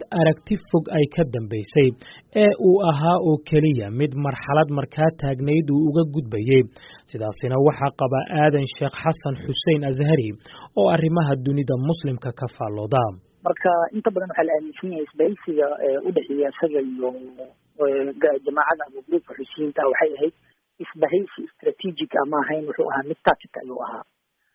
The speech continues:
Speaker 2: Saas darteed, muddo ka, ee, muddo asaga xaaladdu ku adkeed ayuu isbahaysi la galay si uu markaasi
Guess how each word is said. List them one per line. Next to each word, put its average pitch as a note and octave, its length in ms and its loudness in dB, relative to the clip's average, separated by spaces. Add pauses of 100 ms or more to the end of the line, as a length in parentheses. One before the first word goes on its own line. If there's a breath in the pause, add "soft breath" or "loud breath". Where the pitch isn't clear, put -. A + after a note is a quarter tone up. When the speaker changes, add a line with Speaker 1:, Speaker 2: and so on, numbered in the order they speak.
(320)
Speaker 2:
Saas E3 120 0
darteed, E3+ 400 0
muddo D#3+ 300 0
ka, - 220 -4
ee, D3 240 -2
muddo D#3+ 280 0
asaga - 340 -2
xaaladdu D#3+ 320 -2
ku - 120 -6
adkeed D3+ 340 -4
ayuu C#3 180 -4
isbahaysi D3+ 480 -2
la C#3+ 140 2
galay C3+ 260 -2
si - 160 -10
uu D#3+ 140 -8
markaasi - 500 -4